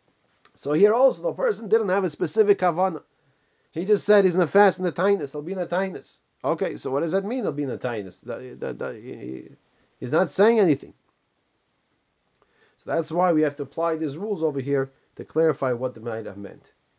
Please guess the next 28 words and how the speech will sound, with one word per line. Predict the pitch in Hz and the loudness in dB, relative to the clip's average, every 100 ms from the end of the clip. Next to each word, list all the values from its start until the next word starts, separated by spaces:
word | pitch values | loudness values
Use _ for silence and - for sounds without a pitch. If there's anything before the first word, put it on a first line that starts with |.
| _ _ _ _ _ _ _ _ - | _ _ _ _ _ _ _ _ -6
Okay, | 123 110 110 | -6 -6 -4
now | 170 214 | 0 2
we | 190 | 0
come | 147 170 151 | 0 -2 0
to | |
here, | 151 156 | 2 2
Siman | 139 147 135 | 0 -4 -4
Tov | 170 - | -4 -6
Kuf | 143 | -10
Samech | - 147 131 | -6 -6 -6
Ches | - 139 - | -6 -6 -6
Sif | 135 | -10
Zayin. | 101 131 143 113 107 - _ _ _ _ _ _ _ _ _ _ _ _ _ _ _ _ _ _ _ _ _ _ _ _ - | -4 0 0 0 -4 -10 _ _ _ _ _ _ _ _ _ _ _ _ _ _ _ _ _ _ _ _ _ _ _ _ 2
Very | 185 226 202 147 131 - _ _ | 6 8 6 2 -2 -6 _ _
interesting | 185 190 - 165 | -10 -8 -8 -8
shaila | - 160 160 165 139 113 113 _ | -4 2 2 4 0 -2 -8 _
that | 117 123 | -10 -8
comes | 151 147 127 | -6 -6 -2
up | 160 151 - _ _ _ _ _ _ _ _ _ _ _ _ _ _ _ _ _ _ _ _ _ - | 0 0 -4 _ _ _ _ _ _ _ _ _ _ _ _ _ _ _ _ _ _ _ _ _ -2
every | 156 170 | 2 2
few | 151 151 | 2 0
years | 127 151 165 135 107 | 2 4 4 2 -2
when | |
you | 127 | -6
have | 135 120 | -4 -4
an | - | -6
Iber | 170 175 151 | -4 -2 0
Yor | 127 113 120 | 0 0 -4